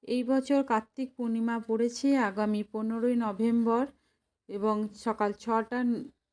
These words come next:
উনিশ মিনিটে। তিথি শেষ হচ্ছে পরদিন, পরের দিন ষোলোই নভেম্বর রাত দুটো আটান্ন মিনিট। এবার কার্তিক সংক্রান্তি পড়েছে ষোলোই নভেম্বর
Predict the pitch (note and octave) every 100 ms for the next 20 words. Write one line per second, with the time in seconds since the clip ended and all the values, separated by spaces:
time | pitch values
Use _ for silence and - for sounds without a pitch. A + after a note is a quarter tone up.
0 | - G#3+ A3 A3 A3+ G3+ F3 F3+ G3+ G3
1 | G#3+ - A3 A3 B3+ - D4 A#3 F#3+ F#3+
2 | G#3 G#3 - _ _ _ - A3 A3 A3
3 | - C4 C#4 A3+ G#3 G#3+ G#3 F#3+ A3 A#3+
4 | C#4+ D#4 B3 G3 - - _ - A3 B3
5 | C4 G3 - G3+ G3+ F3+ E3 D#3+ _ _
6 | _ _ - A3+ C4 C4 F3 - - C4+
7 | C#4+ C4 B3+ C4 B3 A#3+ A#3 A3 G#3 G#3
8 | G#3+ B3 - _ _ - B3+ A#3+ B3+ C4+
9 | B3+ G3+ A3+ A#3 A#3 A#3